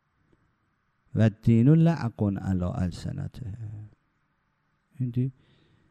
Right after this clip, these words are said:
به درد نمیخوره اینجوری. آقا، قربون مظلومیت آقا برم. همین هزار و صد و هشتاد سال آوار است دیگه. چون نش-، نمی‌دونیم ما. ما باورش نکردیم.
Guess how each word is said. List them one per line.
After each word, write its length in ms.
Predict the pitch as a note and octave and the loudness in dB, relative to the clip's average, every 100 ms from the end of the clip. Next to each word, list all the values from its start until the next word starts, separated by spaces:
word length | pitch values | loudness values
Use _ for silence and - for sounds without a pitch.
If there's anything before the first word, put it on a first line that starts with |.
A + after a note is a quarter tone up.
| _ - | _ -6
به 120 | - | 0
درد 240 | G#2+ A2+ - | 2 2 0
نمیخوره 420 | D3+ G2 - - | -4 -4 -6 -10
اینجوری. 340 | - - - - - - _ _ _ _ _ _ _ - | -10 -14 -20 -20 -20 -20 _ _ _ _ _ _ _ -2
آقا، 240 | A2 B2 | 0 0
قربون 420 | C3 A2+ A2 C3 | 2 4 6 4
مظلومیت 640 | C3 A2+ G2+ G2+ G2+ G#2+ B2 | 2 2 0 0 2 2 2
آقا 280 | G#2+ G2+ G#2+ | 0 2 2
برم. 380 | A#2+ G2 E2 G2 - _ | 2 0 -6 -12 -20 _
همین 320 | - C#3+ G3+ | 4 6 8
هزار 340 | F#3+ D#3+ C3+ B2 | 8 10 8 8
و 40 | |
صد 220 | - A#2 | 6 4
و 60 | A#2 | 4
هشتاد 520 | A#2 A2 - A#2+ A2+ | 4 0 2 2 2
سال 300 | - A2+ A2 | 2 2 4
آوار 340 | A2 G#2 G2+ G2 | 4 2 2 2
است 260 | G2 - | -2 -2
دیگه. 280 | G2+ G2+ G2 - - - - | -2 0 -2 -6 -20 -20 -2
چون 160 | C3 | 4
نش-، 300 | E3+ G3 - | 4 4 0
نمی‌دونیم 460 | F3 G3 F#3 C#3 G#2 | 2 4 2 0 0
ما. 240 | G2 F#2+ - - | -2 -4 -8 0
ما 60 | |
باورش 400 | C3+ C#3 D3 D#3+ | 4 6 4 2
نکردیم. 440 | E3+ C3+ G#2+ G#2+ | -2 -2 -4 -10